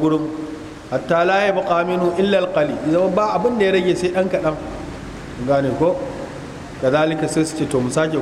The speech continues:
komawa dai, tunda yamma ta yi ko rana ta yi." Sai su sake koma gida. Gobe in sa sun dawo, sai su sake ganin sa ainihin yadda yake. Wa yulhamuna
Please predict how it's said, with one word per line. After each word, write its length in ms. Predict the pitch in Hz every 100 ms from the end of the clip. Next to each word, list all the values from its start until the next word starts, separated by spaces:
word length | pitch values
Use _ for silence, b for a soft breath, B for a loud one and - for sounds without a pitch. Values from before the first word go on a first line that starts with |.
| 156
komawa 320 | 143 117 117
dai, 100 | 120 139
tunda 220 | 156 147 123 -
yamma 340 | 131 143 127 123
ta 160 | 135
yi 80 | 127 127
ko 100 | 143
rana 300 | 139 139 139
ta 180 | 135 139
yi." 100 | 135 135 - - - - - - - - - - - -
Sai 100 | 156
su 60 | 151
sake 260 | 143 143 131
koma 260 | 143 135 120
gida. 180 | 123 120
Gobe 300 | 120 131 170
in 60 | 170
sa 220 | 180 170
sun 240 | - 175
dawo, 280 | 165 165 175 175 165 - - - - - - - -
sai 180 | - 156
su 140 | 143 -
sake 680 | 156 170 180 185 185 160 135
ganin 260 | 143 147
sa 100 | 143 143
ainihin 500 | 131 131 135 135 135 - - - - - -
yadda 300 | 151 160 135
yake. 280 | 113 - - - - - - - - - - - - - - - - - - - - - - - - - - 110
Wa 140 | 127
yulhamuna 600 | 196 208 185 185 185 165